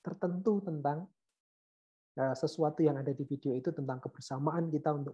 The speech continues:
melawan covid ini, sehingga nanti kita bisa menerapkan sila-sila Pancasila dalam kehidupan kita yang terkait dengan covid nineteen. Nah, nanti juga akan ada proyek anak-anak, ada proyek, proyek yang nanti anak-anak akan kerjakan. Pokoknya proyeknya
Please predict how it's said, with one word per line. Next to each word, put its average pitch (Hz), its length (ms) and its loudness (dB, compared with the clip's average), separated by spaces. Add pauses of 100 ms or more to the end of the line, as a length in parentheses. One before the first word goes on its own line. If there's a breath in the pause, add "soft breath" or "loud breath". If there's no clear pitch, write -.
melawan 127 400 -2
covid 135 240 -4 (160)
ini, 190 160 4 (240)
sehingga 127 240 -4
nanti 127 240 -4
kita 135 240 -4
bisa 127 240 -8
menerapkan 123 640 0 (840)
sila-sila 131 560 0
Pancasila 123 640 0 (160)
dalam 120 240 -4
kehidupan 123 560 -8
kita 208 400 -2
yang 120 240 0
terkait 131 400 -2
dengan 127 400 -8
covid 127 320 -6 (240)
nineteen. 113 560 -4
Nah, 110 80 -6
nanti 117 240 -2
juga 123 320 -2
akan 127 160 -4
ada 127 160 -2
proyek 147 400 6
anak-anak, 127 340 -4 (140)
ada 120 160 -8
proyek, 123 280 -8 (280)
proyek 156 320 6
yang 135 160 0
nanti 131 160 -2
anak-anak 131 320 -4
akan 139 160 -6
kerjakan. 139 480 0 (480)
Pokoknya 139 480 0
proyeknya 156 640 4